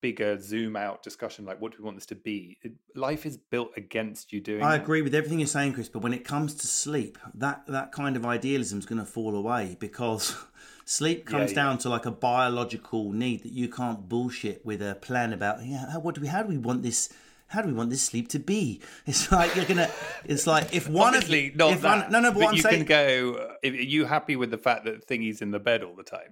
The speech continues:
Speaker 1: Do you know what I mean? You, in that hour is when you can talk about it.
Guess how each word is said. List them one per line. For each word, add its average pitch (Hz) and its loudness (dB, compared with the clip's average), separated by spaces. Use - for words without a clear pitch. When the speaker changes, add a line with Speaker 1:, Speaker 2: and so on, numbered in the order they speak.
Speaker 1:
Do - -20
you 123 -2
know 120 2
what 107 0
I 110 0
mean? 113 -2
You, 110 -6
in 135 0
that 120 2
hour 117 4
is 101 -6
when 104 0
you 98 -6
can 101 -8
talk 104 -6
about 87 -8
it. 85 -16